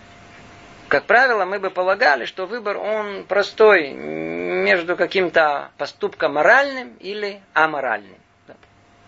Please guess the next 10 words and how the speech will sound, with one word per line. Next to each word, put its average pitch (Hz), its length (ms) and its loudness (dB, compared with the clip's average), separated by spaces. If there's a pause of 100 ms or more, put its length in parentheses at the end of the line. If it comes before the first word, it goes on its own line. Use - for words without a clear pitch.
(260)
Так, - 180 0 (580)
правильно 196 240 0
мы 175 120 -6
понимаем. 160 520 -4
То 151 80 0
есть - 160 -6 (120)
речь 165 220 2
идёт 170 260 -2
о 175 280 4 (260)
поступке, - 480 -2